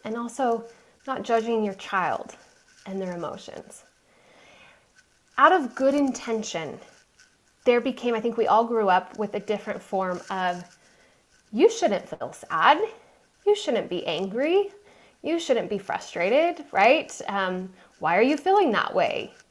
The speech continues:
You know, just, and it came out of a good place of like, "Look at what you have. Look at the positive. Be grateful," right? I'm, I'm not saying it was ill intent, but part of that experience is we started to judge, criticize,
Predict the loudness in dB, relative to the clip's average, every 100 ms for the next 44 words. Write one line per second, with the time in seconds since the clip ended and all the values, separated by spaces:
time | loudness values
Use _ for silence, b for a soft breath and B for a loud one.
0 | _ -12 -6 -2 -2 -2 -2 -2 -2 -2
1 | 0 0 -4 -6 -2 -2 -2 -2 -2 -2
2 | 0 0 -2 -2 -2 -2 -6 -4 -2 -2
3 | -4 -4 -2 -2 -4 -14 B B B B
4 | -8 -6 -6 -6 -2 0 0 -2 -4 -8
5 | -8 -6 -2 -2 -2 -6 -6 -2 2 2
6 | 2 0 -6 -2 2 2 2 0 0 0
7 | 0 2 2 0 -4 -4 -4 -6 -12 -8
8 | -2 -2 -2 B B B B -2 0 2
9 | 4 2 2 -6 -2 0 0 -2 -4 -2
10 | 0 2 2 -2 0 2 2 -2 -6 _
11 | 0 2 4 0 -6 -18 _ _ -6 -4
12 | -4 -4 -2 0 0 -4